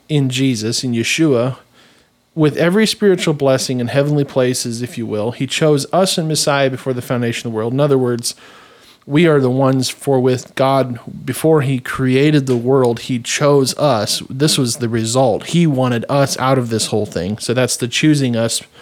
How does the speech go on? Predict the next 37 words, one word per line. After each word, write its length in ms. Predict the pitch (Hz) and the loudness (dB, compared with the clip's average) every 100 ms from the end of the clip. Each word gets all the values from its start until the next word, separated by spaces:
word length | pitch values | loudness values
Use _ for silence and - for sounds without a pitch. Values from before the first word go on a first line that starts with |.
| - - - | -20 -20 -16
before 260 | - 131 147 | -12 0 2
the 60 | 131 | 2
foundation 580 | 139 135 123 120 - | 2 0 2 0 -2
of 120 | 117 107 | -4 -4
the 80 | |
world 400 | 113 143 127 127 - - - - - - - _ _ _ _ _ _ - - | 0 2 2 -2 -8 -20 -20 -20 -20 -20 -20 _ _ _ _ _ _ -18 -8
to 80 | 147 | -2
be 140 | 143 | 0
holy 340 | 123 151 147 135 | 2 2 4 2
and 100 | 117 | 2
blameless. 460 | 135 151 117 104 | 2 2 2 -2
So 160 | - 127 | -2 0
his 220 | 139 131 | 0 0
goal, 500 | - 156 160 131 127 | 0 2 4 4 2
in 80 | 143 | 2
other 180 | 151 131 | 4 4
words, 220 | 120 120 | 2 0
his 140 | 117 | -2
goal 340 | - 151 147 127 | 2 4 4 2
is 160 | 120 | 0
to 260 | - 123 117 - - _ | 0 -2 -2 -8 -20 _
bring 260 | - 151 135 | 0 4 4
out 220 | 123 110 | 2 0
sanctified 680 | - 143 139 135 120 123 110 | 0 0 0 -4 -6 -4 -2
ones 320 | 110 113 107 | -2 -2 -2
or 200 | - 120 | 0 0
saints 560 | 120 - 147 127 117 - | 0 0 0 2 0 -2
or 80 | 113 | -4
kedoshim 720 | - 156 151 135 - 120 113 | 0 2 2 2 0 -2 -2
out 200 | 113 131 | 0 0
of 120 | 131 | 0
the 80 | 123 | -2
world 380 | 117 117 117 113 | 0 2 0 -2
for 160 | 120 | -4
his 180 | 117 113 | -2 -2
own 160 | 110 107 | -4 -4
purpose. 540 | - 131 - - - | -2 -4 -4 -10 -10